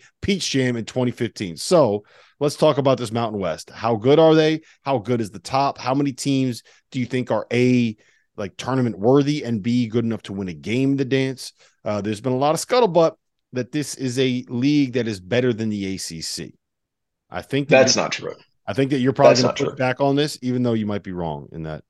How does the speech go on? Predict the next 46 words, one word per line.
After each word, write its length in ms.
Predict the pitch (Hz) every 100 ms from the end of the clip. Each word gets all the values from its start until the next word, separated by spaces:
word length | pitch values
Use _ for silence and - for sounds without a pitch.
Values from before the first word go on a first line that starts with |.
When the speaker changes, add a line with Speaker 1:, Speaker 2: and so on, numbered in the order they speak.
| -
Speaker 1:
assessment. 520 | 71 - 73 - 123
Speaker 2:
Yeah, 320 | 113 127 104
that, 240 | 95 104 95
that, 200 | 95 92
I 20 |
might 200 | 104 95
be 80 | 95
wrong, 180 | 90
but 100 | 87 101
that, 200 | 113 104
that's 140 | 98
just 180 | 101 95
not 160 | 85
true. 320 | - 95 76 80
And 140 | 123
here's 240 | 139 175 123
the 80 |
thing: 320 | 104 117 107 104
the, 160 | 107 -
the 120 | 104
metrics, 480 | 104 107 - 92 -
the 100 | 98
bottom 320 | 120 117 98
six 340 | - 117 104
teams 320 | - 101 98 92
or 40 |
so 200 | 85 90
of 80 | 87
the 100 | 85
A 60 | 85
C 140 | 90
C 200 | 85 90
just 200 | 85 85
crush 360 | - - 82 -
you. 140 | 85 - _ _ _ -
Like, 200 | 98 -
that, 220 | 120 110
that's 220 | 107 104
why 120 | 104
the 80 | 92
metrics 420 | 87 87 - 82
are 60 | 92
the 80 | 85
way 180 | 90 85
they 140 | 82
are. 260 | 82 85